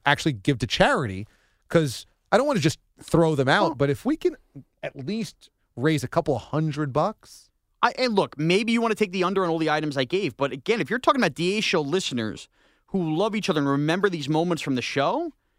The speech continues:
Speaker 2: you can, you can have that in your house and, and pull up YouTube if somebody asked you what this is from and say, "It was from this moment. I have this item." And I think that is how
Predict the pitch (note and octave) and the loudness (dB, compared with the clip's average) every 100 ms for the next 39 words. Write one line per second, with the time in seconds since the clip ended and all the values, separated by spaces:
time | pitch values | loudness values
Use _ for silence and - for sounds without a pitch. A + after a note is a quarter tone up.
0 | _ - D3 C#4 E4+ A3+ - - - - | _ -8 -2 0 2 0 -4 -16 -14 -4
1 | G3 D4 - C#4 G3 - D#4 F4+ D#4+ A#3+ | 0 0 2 0 0 2 2 4 2 2
2 | A3 F3 A3+ F#3 - E3 - - E3+ - | -2 4 4 4 -2 -4 -6 -4 -2 -2
3 | - F#4+ D#4+ A3 C4+ - E3+ C3 G#3 G3+ | -4 0 0 0 -2 -2 -4 -2 0 0
4 | F3+ F3+ G3 - E3 E3 C#3+ C#3 - - | 0 0 0 -2 -2 -2 -4 -10 -6 0
5 | A#3+ C#3 A2+ - _ _ - D#3+ G3 - | 0 0 -4 -8 _ _ -8 0 0 2
6 | F3 F3+ - F3 D#3 F#3 - E3+ E4 - | 0 0 2 4 4 0 2 2 2 0
7 | A#2 D#3+ F3 D3 B2+ F3 - G#3+ E4+ F#2 | 2 4 4 4 0 -2 0 0 0 -4
8 | - _ - F#3 A#3+ D4+ D4 B3 - G#3 | -12 _ 4 6 6 0 -4 0 2 2
9 | G#3 F3+ - C4+ B3 D#3+ D#3+ | 0 0 2 2 2 0 -2